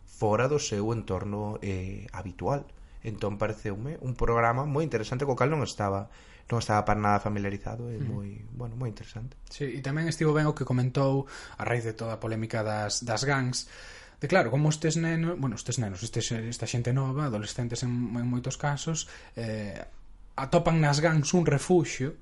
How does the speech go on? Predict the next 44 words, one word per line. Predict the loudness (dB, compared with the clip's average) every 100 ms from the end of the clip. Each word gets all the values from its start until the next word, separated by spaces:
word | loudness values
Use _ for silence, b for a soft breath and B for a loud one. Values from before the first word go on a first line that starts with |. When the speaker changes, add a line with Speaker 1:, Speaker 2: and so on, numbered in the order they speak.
| -12
Speaker 2:
para, | -4 -2 0 -2
para, | -2 -4 -4 -4
para | -2 -2
buscar | -2 -2 0 0
e | 0
para | 0
atopar | 0 0 0 2
esa | 2
identidade | 4 2 2 2 2 2 0
que, | -2 -2 -2
que | -4
lle | -4
falta | -2 0 0
na | 0
sociedade, | -2 0 2 2 0
pois, | -4 -6 -8 B B B
polo | 0 2 4 4
entorno | 2 2 0 0
familiar | 0 0 2 0
do | 0 0
que | 4
veñen | 6 6 6
ou | 6 4
porque, | 0 2 0 2
polo | 0
que | -2 -2
comentaba | -2 0 2 2 2
das | -2
escolas, | -4 -2 0 0 0
dese | -2 -4
rexeitamento, | -4 -4 -4 -2 -2 -2 -4 B B B -4
eh, | -2 0 0
que | 0 2
sufren | 4 2 4 2
e | 2
de | 2
como | 2 2
as | 4 2
gangs | 2 2 2
son | 2 4 2 0 -6 -14 -12
unha | -4 -2 0
forma | 2 2 4
de, | 4 2
de, | 0